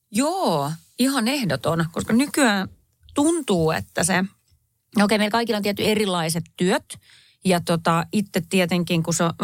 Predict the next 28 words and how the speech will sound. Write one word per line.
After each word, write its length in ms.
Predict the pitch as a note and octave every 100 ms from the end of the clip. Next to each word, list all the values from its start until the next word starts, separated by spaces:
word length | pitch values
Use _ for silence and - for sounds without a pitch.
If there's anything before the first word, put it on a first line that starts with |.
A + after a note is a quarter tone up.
| G3 -
teen 180 | E3+ E3+
yrittäjänä 600 | A#3+ B3 - F#3 F3 E3
työtä, 300 | F#3+ E3+ D#3+
niin 120 | D#3+
kuin 80 | D#3+
sinäkin 360 | - G#3+ G#3+ F3 -
teet 200 | E3 E3
yrittäjänä 440 | E3 D#3+ E3 D#3 D#3+
työtä, 300 | D#3+ D#3 D#3+
ja, 180 | D#3 D#3 - - -
ja 140 | D#3+ D#3+
tota, 180 | E3 D3+
työajatkin 760 | G3+ F#3 G3 A#3 G#3+ - F3
on 60 | D#3+
vähän 180 | F3 -
erikoiset, 800 | F#3 F3 D#3+ E3+ E3 D#3+ D#3+ E3
että 180 | E3 E3
välillä 200 | E3 D#3+
voi 160 | E3
olla 160 | E3 E3
aamu, 360 | F#3 F3+ E3+ E3
aamupainotteista, 920 | G3+ F#3 F3+ E3+ F3 E3+ E3 D#3+ D#3 D#3+
välillä 300 | E3 E3+ D#3+
on 80 | E3
iltalivejä, 1000 | F#3+ F3 E3 E3+ F3+ D#3+ E3+ E3 E3+ E3 - - -
ää, 340 | E3 D#3+ D#3 E3+ - - - - - - - G3 - - F#3
välillä 280 | F#3+ F#3
me, 100 | F3